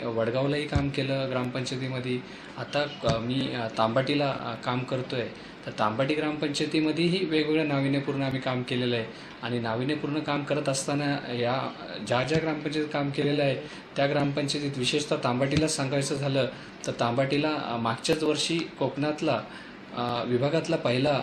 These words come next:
असा पन्नास लाखाचा पारितोषिक माझी वसुंधरा अंतर्गत, अ, प्राप्त झालेला आहे. राज्यात सात नंबरला आणि कोकणात एक नंबरला आम्ही आहोत. तसेच गेल्याच वर्षी, अ, आम्हाला संत गाडगेबाबा ग्रामस्वच्छता अभियानमधून जिल्ह्यातला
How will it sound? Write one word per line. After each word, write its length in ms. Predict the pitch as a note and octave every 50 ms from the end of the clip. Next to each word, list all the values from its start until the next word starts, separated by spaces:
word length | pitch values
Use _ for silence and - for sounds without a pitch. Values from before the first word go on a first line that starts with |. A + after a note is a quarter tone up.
| G#2+ F#2+ A#2+
असा 220 | C3 - D3+ C#3
पन्नास 400 | C3+ - B2+ A#2+ A#2+ C3 C#3+ C#3+ -
लाखाचा 320 | D3 C#3+ C#3+ D3 C#3+ D#3
पारितोषिक 520 | C#3+ C#3+ C3 C3 B2+ C3 C3+ - - D3 C#3+ - -
माझी 280 | C#3+ B2 A#2+ A#2 B2+ C3+ - C#3 - -
वसुंधरा 440 | C3 B2+ B2+ - C#3 C3 C#3 C#3 C3+
अंतर्गत, 440 | C3 B2+ B2+ C#3+ C#3 C3+ C3 C3+ A#2+ - - - - - - - - - -
अ, 100 | - A#2+
प्राप्त 360 | A#2 - A#2+ B2 A#2 - - D3
झालेला 360 | C#3+ D3 C#3+ C#3 C#3 C#3+ C#3+
आहे. 180 | C3+ B2 -
राज्यात 340 | - A#2+ A#2 A2 A2+ D3 D#3+
सात 220 | D#3+ - - D3 C#3 - D3+
नंबरला 400 | D#3 D3+ D3+ D3+ D3+ D3 D3+ D3+
आणि 200 | D3 C#3 C#3+ C#3
कोकणात 380 | C#3 C3+ B2+ - C#3+ C#3 C3+
एक 160 | C3+ C3+ -
नंबरला 360 | C#3+ C#3 C#3 C#3+ C#3 C#3 C#3+ C#3+
आम्ही 160 | C#3 C#3 C#3
आहोत. 220 | C3+ B2+ B2 A#2+ A#2+ - - - - - - - -
तसेच 400 | C3 - - D3+ C#3+ C#3+ - C#3 B2 B2
गेल्याच 340 | B2 A#2+ B2+ D3+ D#3 D#3 -
वर्षी, 500 | D#3 C#3+ - - - D#3 D#3 D#3 - - C3+
अ, 20 |
आम्हाला 560 | C3 B2+ A#2+ - B2+ C3 C#3 C#3 C#3 C#3 C#3+ D#3+ - - - - - - - - - -
संत 260 | - C3 B2 B2 - D3+ D3+ - - - A#2+
गाडगेबाबा 440 | B2 B2 A#2 B2 C#3 C#3+ C#3+ D3 D3
ग्रामस्वच्छता 640 | C#3 C3+ C3 C3+ C3+ - C#3 - - C#3 C#3+ C#3
अभियानमधून 580 | C3+ B2+ C3+ C#3 C#3 C#3 C#3 C#3 C3+ C#3+ C3 B2
जिल्ह्यातला 460 | B2 B2 A#2+ B2 C#3+ C#3+ C#3+ D#3